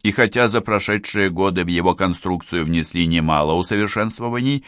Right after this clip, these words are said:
в принципе, он мало отличается от того, который в семнадцатом веке изобрёл в Нидерландах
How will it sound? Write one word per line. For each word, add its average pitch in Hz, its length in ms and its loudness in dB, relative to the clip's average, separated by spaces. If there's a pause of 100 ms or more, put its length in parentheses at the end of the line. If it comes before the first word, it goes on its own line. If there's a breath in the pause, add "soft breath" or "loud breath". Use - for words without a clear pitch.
(360 loud breath)
в - 60 -20
принципе, 208 560 2
он 151 200 4
мало 170 280 4
отличается 156 720 -2
от 123 120 -2
того, 143 280 4
который 127 420 0
в 120 60 -8
семнадцатом 135 680 0
веке 98 340 0
изобрёл 92 400 0
в 90 80 0
Нидерландах 92 840 2